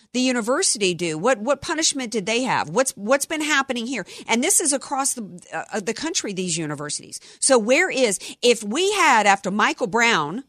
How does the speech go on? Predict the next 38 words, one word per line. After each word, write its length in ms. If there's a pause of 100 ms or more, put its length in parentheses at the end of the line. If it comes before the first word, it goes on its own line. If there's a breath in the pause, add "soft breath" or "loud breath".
(640)
assaulted 500
a 60
police 440
officer 640
and, 240
and 140
got 200
himself 440
killed. 420 (260 loud breath)
We 160
had 120
Loretta 380
Lynch 320
launch 400
an 80
investigation 760
into 180
police 380
depart-, 460
the 80
police 320
department 480
in 80
Ferguson 680 (460 loud breath)
and 400
all 220
police 340
departments 480
around 220
the 60
country. 340
Why 180
aren't 140
we 80
doing 240
the 80
same 260
thing? 300